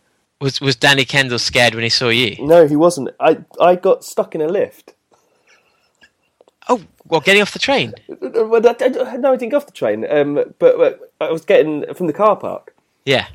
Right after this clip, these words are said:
Speaker 2: Got stuck at the lift, broke while I was in
Speaker 1: How
Speaker 2: it.
Speaker 1: long for?
Speaker 2: Uh, for, like, half an hour, <laughs> which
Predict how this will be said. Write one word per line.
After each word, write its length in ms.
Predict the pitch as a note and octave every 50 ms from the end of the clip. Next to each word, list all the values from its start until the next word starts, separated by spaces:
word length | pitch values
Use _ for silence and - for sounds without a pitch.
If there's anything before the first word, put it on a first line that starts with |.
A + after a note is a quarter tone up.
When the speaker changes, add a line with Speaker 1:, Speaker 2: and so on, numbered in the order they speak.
| - _
Speaker 2:
Got 140 | - F3+ E3
stuck 240 | - - F#3 - -
at 80 | D3+ A2
the 80 | D3+
lift, 320 | D3+ F#3+ F#3+ - - _ -
broke 400 | G#3 G#3 D3 - - - - _ _ _ _ -
while 120 | - C3+
I 40 | C#3
was 120 | C3+ C#3 E3+
in 80 | G3
Speaker 1:
How 80 | G3 G#3
Speaker 2:
it. 40 | A3
Speaker 1:
long 120 | A3 G#3
for? 340 | - F3 A#3+ A3+ D#3+ A#2 - _ _ _ _ _ _ _ -
Speaker 2:
Uh, 240 | D3+ D3 D#3+ E3 E3
for, 80 | E3+ F#3+
like, 160 | F3+ D3+ D3+
half 240 | E3 E3 E3 D#3 -
an 80 | D#3+ D3+
hour, 320 | D3+ D#3 E3 F3+ F#3+ F#3 _ _
<laughs> 80 | _
which 160 | - F3 -